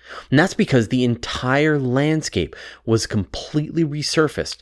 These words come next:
just a few hundred million years ago, as if the planet turned itself inside out. Now, it's believed this happened because Venus doesn't have plate tectonics like Earth. Instead of regular volcanism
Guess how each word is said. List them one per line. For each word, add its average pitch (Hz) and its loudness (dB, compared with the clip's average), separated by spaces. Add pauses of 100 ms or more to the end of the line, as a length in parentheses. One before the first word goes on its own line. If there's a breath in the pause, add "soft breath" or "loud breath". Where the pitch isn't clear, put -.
(260 loud breath)
just - -6
a 95 -8
few 120 2
hundred 104 0
million 90 2
years 90 -2
ago, - -8 (400 loud breath)
as 123 2
if - 0
the - 0
planet - -2 (200)
turned 143 0
itself 127 0
inside 110 2
out. 117 0 (640 loud breath)
Now, 165 4
it's 156 2
believed 170 4
this 139 0
happened 120 0
because 117 2
Venus 104 0
doesn't 110 0
have 98 -4
plate - -4
tectonics 87 -6
like 104 -6
Earth. 190 2 (260 loud breath)
Instead 139 4
of 95 -2
regular 90 4
volcanism 101 2